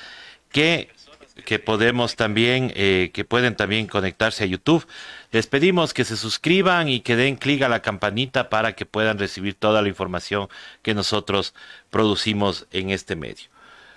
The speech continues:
Damos la bienvenida a Alex Flores, él es representante de la plataforma Va por Ti Ecuador.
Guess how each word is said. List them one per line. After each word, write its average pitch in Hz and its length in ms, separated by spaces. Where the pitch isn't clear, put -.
Damos 202 260
la 165 80
bienvenida 151 720
a 139 60
Alex 143 240
Flores, 147 480
él 120 160
es 127 320
representante 110 760
de 113 60
la 107 120
plataforma 107 560
Va 101 180
por 95 140
Ti 104 160
Ecuador. 98 480